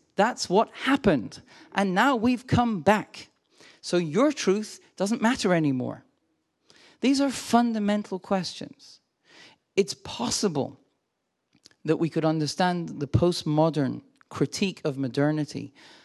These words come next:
as a tremendous and fundamental threat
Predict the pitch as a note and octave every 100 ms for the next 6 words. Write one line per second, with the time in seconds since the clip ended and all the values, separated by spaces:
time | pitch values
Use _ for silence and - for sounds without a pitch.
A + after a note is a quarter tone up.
0 | _ - C#3 C3+ - - C#3+ C#3 D3+ F3+
1 | F3 B2+ - - C#3 - - C#3+ C#3 C3+
2 | C3+ C3 B2 - C#3 B2+ -